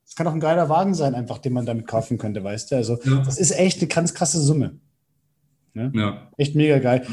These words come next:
Speaker 1: Ich find's super, was ihr so macht. Ähm, ich habe ja auch schon mal hier und wieder mal als Praktikant, äh, ähm,
Speaker 2: <laughs>
Speaker 1: unentgeltlich, ähm, auch gerne wirklich mitgemacht und mache auch immer wieder, immer wieder gerne mit und würde sagen,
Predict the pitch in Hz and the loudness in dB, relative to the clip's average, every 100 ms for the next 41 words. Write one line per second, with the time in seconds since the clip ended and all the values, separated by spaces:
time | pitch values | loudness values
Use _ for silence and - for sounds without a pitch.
0 | - 175 170 190 180 202 175 175 175 151 | -6 0 2 4 4 4 4 4 2 2
1 | 156 175 - - - 143 143 143 135 - | 2 2 0 -10 2 4 4 2 -4 -14
2 | - - 147 147 143 139 - 151 143 127 | -20 -16 -6 0 2 2 2 2 2 2
3 | 123 - 143 131 143 131 120 - 131 135 | 0 0 2 2 2 2 0 -2 -4 -2
4 | 131 131 143 135 123 123 - - - - | 0 0 2 2 2 0 -4 -20 -18 -18
5 | - - - 143 127 127 120 135 180 175 | -20 -4 -2 2 2 2 2 0 4 6
6 | 165 147 160 170 165 170 180 - - _ | 6 4 4 4 4 2 2 -2 -16 _
7 | 127 131 131 123 113 127 131 139 135 - | -2 2 2 0 -2 -6 -4 -4 -4 2
8 | 147 170 165 156 170 - 175 165 170 - | 2 4 2 2 0 2 2 4 2 -6
9 | - 131 117 127 127 123 123 120 127 143 | -8 -6 -2 -2 -2 -2 0 0 0 -2
10 | 131 135 135 143 151 147 147 147 156 - | 0 2 4 4 2 2 4 4 2 -2
11 | - - - - 127 156 156 151 151 156 | -14 -20 -10 -2 2 4 4 6 6 6
12 | 156 151 | 0 -6